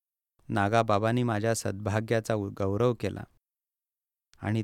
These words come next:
ते आपल्या कार्याकडे वळले. शिस्तबद्ध योगाद्वारे नागागुरूंनी अशी लोकविलक्षण शक्ती प्रदर्शित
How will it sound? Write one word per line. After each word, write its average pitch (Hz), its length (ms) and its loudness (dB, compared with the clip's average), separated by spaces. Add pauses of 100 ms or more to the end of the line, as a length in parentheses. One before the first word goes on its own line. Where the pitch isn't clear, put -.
ते 113 60 4
आपल्या 110 300 2
कार्याकडे 104 600 -2
वळले. 92 320 -4 (1700)
शिस्तबद्ध 123 920 2
योगाद्वारे 120 920 6
नागागुरूंनी 120 760 4
अशी 127 480 0
लोकविलक्षण 135 800 4
शक्ती - 360 -2
प्रदर्शित 113 520 0